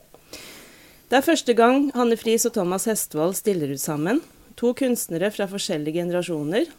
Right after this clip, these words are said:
som jobber innenfor ulike tradisjoner og materialer, begge i et abstrakt formspråk, og der begge bruker naturen som utgangspunkt i sine arbeider. Hanne Friis er født i nitten syttito og er utdannet ved Kunstakademiet i Trondheim,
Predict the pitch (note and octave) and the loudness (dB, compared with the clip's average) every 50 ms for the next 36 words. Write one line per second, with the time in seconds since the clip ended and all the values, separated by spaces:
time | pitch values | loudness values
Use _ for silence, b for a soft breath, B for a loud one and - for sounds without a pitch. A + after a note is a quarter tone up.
0 | _ - - - - G#3+ A3+ A3+ A3+ A3 F3+ D#3+ D#3 F3 G3+ G#3+ - - - - | _ -20 -12 -8 -2 0 2 2 2 2 2 0 0 2 2 0 -4 -8 -10 -6
1 | A3 G#3+ G3+ E3 D3+ C#3+ - F3+ F#3+ - G#3 G3 F#3+ E3+ C#3+ C#3+ - E3+ D#3+ F#3 | -4 -2 -2 -2 -4 -4 -4 -6 -4 -2 -2 -2 -2 -2 -2 -4 -6 -6 -4 -2
2 | F3+ F3 F3+ F3 - F3 D#3+ D3 D3+ E3 G3+ B3 B3 - - F3+ F3 E3+ F3+ F3+ | -2 -2 -2 -4 -4 -4 -4 -2 -2 0 0 0 0 0 -2 -2 0 0 -2 -4
3 | F3 - F#3 F#3 D#3+ D#3 D3 D3 F3 A#3+ E4 - - B B B B B B B | -6 -4 -4 -2 -2 -2 -2 0 2 2 2 0 -2 B B B B B B B
4 | B B B _ A3+ A3 G#3+ D#3+ D3 E3+ F#3 A#3 D4 C4 - F#3 F3+ F3 F3+ F3+ | B B B _ 0 0 0 0 0 0 2 2 2 0 -2 0 0 0 0 0
5 | - F#3 - - - - F3 F3+ F3 - - - - - G#3 F#3 E3+ - - - | -2 -6 -6 -8 -6 -4 -4 -4 -4 -6 -12 -12 -6 -4 -4 -4 -4 -6 -8 -4
6 | - C#3+ F3+ B3 D#4 - - - - - - - - F#3 F#3 G3 G3 F3 F#3 G3+ | -2 0 0 0 0 -2 -8 -16 -18 -20 -20 -8 -4 -2 0 0 0 -2 -2 -4
7 | F#3 D#3+ D#3 D3+ E3 F#3+ G#3 F#3 - D#3 D#3 E3 E3+ - - F3 D3+ D3 D#3 G3 | -4 -4 -6 -6 -4 -4 -4 -4 -4 -4 -4 -4 -4 -4 -6 -6 -4 -2 -2 0
8 | C4+ E4 - - _ - - G#3 G3 F#3+ G#3+ G3+ - - - B2 B2 - - - | 0 -2 -2 -6 _ -12 -10 -8 -4 -4 -4 -4 -4 -6 -10 -10 -10 -10 -10 -8
9 | - E3 G3+ G3+ - - - E3 E3 E3 - F#3+ E3 D3+ C#3 D3 D3 C3+ - - | -6 -6 -6 -6 -10 -10 -6 -4 -4 -4 -4 -6 -6 -6 -6 -6 -8 -8 -8 -12
10 | - - - F2+ - - - B B B B B B B B B B B B B | -14 -12 -12 -12 -14 -14 -18 B B B B B B B B B B B B B
11 | B B B A3+ A#3 A#3+ A#3+ A#3+ - - A3+ A3+ B3 D#4+ F4 - - - - - | B B B 0 2 4 4 2 0 -2 -2 0 0 0 0 0 -2 -4 -6 -4
12 | - A3 G#3+ - G#3 G3 - - G#3 G#3 G#3 G3+ - D3 C#3 - E3+ E3 - E3+ | -4 -4 -2 -2 -4 -4 -2 -2 -2 -2 -2 -4 -6 -8 -6 -6 -6 -6 -6 -8
13 | - - G#3+ A#3 D#4 F#4+ - - - G#3+ G#3 G#3 G#3 F3 D3+ D3 - F3+ D#3+ D#3 | -6 -4 -4 -2 -2 -4 -6 -6 -2 0 2 2 2 2 0 -2 -4 -4 -4 -2
14 | E3+ G3+ G3+ G3 F3+ F3+ - F3 C#3+ C3+ - - D3 - D3+ D3 D3 D3 D3+ E3 | -4 -4 -4 -4 -4 -4 -4 -6 -6 -6 -6 -8 -8 -6 -6 -6 -4 -4 -4 -4
15 | F3+ - F#3+ F3 D3 B2+ - - - | -4 -4 -6 -6 -6 -8 -10 -12 -14